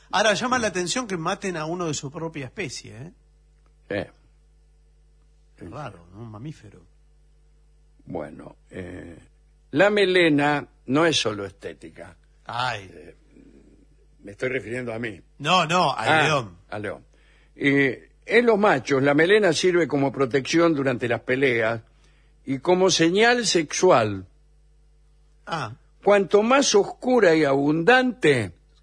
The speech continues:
Speaker 1: ¿Qué?
Speaker 2: más atractivo. Mira, el león morocho
Speaker 1: Claro.
Speaker 2: tiene más chance que el león rubio.
Speaker 1: Que el león rubio.
Speaker 2: Yo, yo creí que era al revés, ¿eh?
Speaker 1: Y, y abundante.
Speaker 2: Eh, hay pocos leones morochos.
Speaker 1: Bueno, no sé si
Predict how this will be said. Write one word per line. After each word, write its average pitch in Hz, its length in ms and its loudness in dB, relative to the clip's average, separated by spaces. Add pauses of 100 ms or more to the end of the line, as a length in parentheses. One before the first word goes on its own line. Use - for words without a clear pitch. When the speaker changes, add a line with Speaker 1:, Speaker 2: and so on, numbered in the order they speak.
Speaker 1:
¿Qué? 143 340 -4
Speaker 2:
más 226 300 2
atractivo. 120 760 -2
Mira, 131 380 -6 (220)
el 165 160 -6
león 226 220 2
morocho 233 800 0 (260)
Speaker 1:
Claro. 147 540 -2 (200)
Speaker 2:
tiene 226 500 -2
más 214 280 -2
chance 220 840 0 (560)
que 175 140 -2
el 160 80 -2
león 185 260 0
rubio. 107 440 -8
Speaker 1:
Que - 60 -6
el 143 60 -8
león 165 200 -4
rubio. 139 180 -6
Speaker 2:
Yo, 113 60 -10
yo 269 140 -4
creí 226 240 -6
que 190 100 -4
era 139 400 -2
al 110 100 -10
revés, 107 480 -8
¿eh? 139 220 -10 (200)
Speaker 1:
Y, 139 120 -12
y 139 160 -10
abundante. 139 500 -4
Speaker 2:
Eh, 208 40 0
hay 226 160 0
pocos 240 460 -4
leones 120 320 -10
morochos. 104 540 -10 (480)
Speaker 1:
Bueno, 165 260 -2
no 185 140 -4
sé 247 140 -4
si 185 120 -6